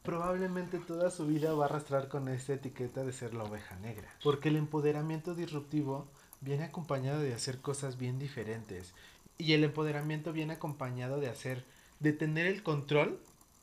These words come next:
de todas las acciones que hagas. La teoría nos dice que, que hasta el empoderamiento, el, el empoderamiento viene ligado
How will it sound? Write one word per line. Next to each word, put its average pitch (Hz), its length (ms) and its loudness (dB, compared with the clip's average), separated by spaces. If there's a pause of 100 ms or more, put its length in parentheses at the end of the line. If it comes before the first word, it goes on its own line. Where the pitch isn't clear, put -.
(340)
de 143 200 0
todas 175 320 4
las 175 180 -4
acciones 139 560 -2
que 143 220 2
hagas. 131 460 4 (1120)
La 151 180 0
teoría 165 240 4
nos 190 160 2
dice 175 480 -2
que, 139 400 -2
que 147 100 0
hasta 139 220 0
el 143 80 0
empoderamiento, 139 960 0 (260)
el, 156 220 4
el 151 140 6
empoderamiento 147 720 0
viene 156 220 0
ligado 135 460 0